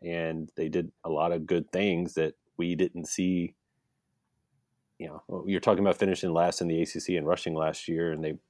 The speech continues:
put o-, over three hundred. In the first time in school history, they had three guys, you know,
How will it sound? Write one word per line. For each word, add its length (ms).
put 160
o-, 180
over 180
three 220
hundred. 320
In 60
the 60
first 200
time 180
in 80
school 260
history, 320
they 120
had 160
three 180
guys, 500
you 100
know, 140